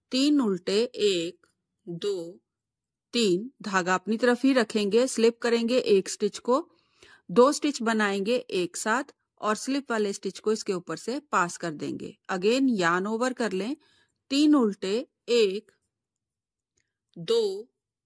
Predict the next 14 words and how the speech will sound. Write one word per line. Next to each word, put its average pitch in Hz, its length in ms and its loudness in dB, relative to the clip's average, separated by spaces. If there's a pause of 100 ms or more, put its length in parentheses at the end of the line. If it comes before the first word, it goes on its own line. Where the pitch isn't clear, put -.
(680)
तीन, 226 360 0 (200)
धागा 190 360 0
पीछे 214 300 0
करेंगे, 185 420 2
दो 220 260 4
स्टिच - 300 -4
बनाएंगे 202 520 0
राइट 170 300 0
साइड 190 360 -4
को 240 400 -4
एक 170 240 -6
साथ, 226 360 -2 (1160)
दो 220 320 0
सीधे, 196 460 0